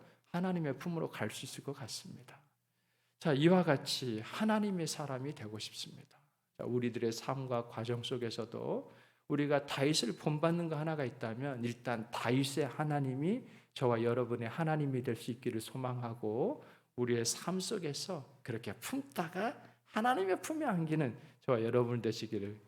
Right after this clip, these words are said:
주 아버지의 마음으로 축원합니다. 하나님 아버지, 우리를 부르시고 인도하시는 주님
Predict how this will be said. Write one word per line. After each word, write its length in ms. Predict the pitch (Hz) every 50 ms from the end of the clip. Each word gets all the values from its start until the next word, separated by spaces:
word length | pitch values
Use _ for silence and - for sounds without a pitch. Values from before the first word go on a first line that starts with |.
| _ _ _
주 180 | - - 123 107
아버지의 460 | 95 104 104 110 120 120 123 113 110
마음으로 340 | 101 110 104 101 101 104 98
축원합니다. 1160 | - - - 156 - 127 120 110 101 98 98 98 98 95 95 92 101 98 104 110 113 120 120 - - - - - - - _ -
하나님 420 | - 160 143 139 135 135 127 120
아버지, 440 | 117 117 120 117 123 120 120 - 127
우리를 760 | 117 113 117 131 170 254 294 254 - 131 131 135 131 123 123
부르시고 600 | 123 - 131 123 131 123 127 - 127 123 131 120
인도하시는 840 | 113 117 120 127 123 135 127 120 110 110 - - 120 110 107 107 110
주님 640 | - - - 110 104 98 95 - 127 151 175 208